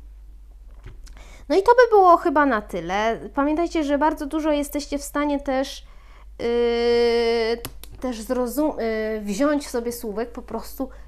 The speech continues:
z samego tekstu, który dostajecie. To jest bardzo f-, dużo fajnych zwrotów do używania, do nauczenia się. Y, to zdanie nie było,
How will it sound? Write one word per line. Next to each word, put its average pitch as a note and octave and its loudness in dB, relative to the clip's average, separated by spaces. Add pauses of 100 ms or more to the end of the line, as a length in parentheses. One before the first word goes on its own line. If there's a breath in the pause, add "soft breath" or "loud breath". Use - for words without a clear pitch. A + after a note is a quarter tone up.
(200 soft breath)
z - -12
samego C4+ 0
tekstu, C4+ -8
który A#3 -8
dostajecie. B3+ -4
To G#3 -6
jest G3+ -4
bardzo C4 -2
f-, - -14
dużo B3 -4
fajnych A#3 -4
zwrotów G#3 -4
do G3+ -2
używania, G#3 -6
do G3+ -12
nauczenia G3+ -8
się. - -12 (640 loud breath)
Y, C#4 4
to C#4+ 0
zdanie A4 2
nie E4+ -2
było, F4 0